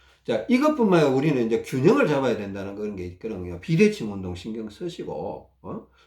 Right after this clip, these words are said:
오른손잡이는 뭐 이렇게 어떻게 하고 왼손잡이는 어떻게 하라는 거 제가 알려드렸잖아요. 그죠? 그런 거 신경 쓰시면서 가슴 내밀기 이거 꼭 중요한 거니까. 자, 하루에 열 번,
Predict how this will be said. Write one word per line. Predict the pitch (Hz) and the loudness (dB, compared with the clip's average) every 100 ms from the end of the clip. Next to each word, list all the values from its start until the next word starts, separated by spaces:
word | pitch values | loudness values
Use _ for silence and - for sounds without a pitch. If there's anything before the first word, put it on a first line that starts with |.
| - | -4
오른손잡이는 | 135 156 151 127 113 107 104 127 143 127 | 0 2 2 2 2 0 0 -2 -2 -4
뭐 | 95 90 82 - | -6 -6 -8 -14
이렇게 | - - 90 | -18 -10 -8
어떻게 | 98 90 92 | -6 -10 -8
하고 | 98 87 80 | -6 -6 0
왼손잡이는 | 123 160 147 123 98 92 | 2 4 2 0 -2 -6
어떻게 | - 104 | -8 -12
하라는 | 107 110 90 | -12 -10 -10
거 | 87 | -8
제가 | 90 87 | -8 -8
알려드렸잖아요. | 98 90 90 87 85 85 - | -8 -8 -8 -10 -12 -16 -14
그죠? | 90 104 - - _ _ - | -12 -10 -12 -16 _ _ -8
그런 | 123 107 | -6 -4
거 | |
신경 | 101 110 117 | -4 -4 -4
쓰시면서 | 117 160 156 196 120 92 143 208 - _ _ _ _ _ | -4 -6 -6 -8 -10 -8 -8 -8 -10 _ _ _ _ _
가슴 | 151 151 107 | -6 -4 -2
내밀기 | 107 107 98 92 90 | -2 -2 -4 -8 -10
이거 | 90 90 | -10 -10
꼭 | 92 90 | -12 -12
중요한 | - 127 123 87 | -8 -6 -6 -6
거니까. | 82 78 95 113 147 214 _ _ _ - - - | -10 -12 -10 -6 -4 -6 _ _ _ -20 -18 -10
자, | |
하루에 | 87 175 196 165 139 | 2 4 6 6 6
열 | 170 185 180 - | 4 4 0 -4
번, | 151 - | -4 -4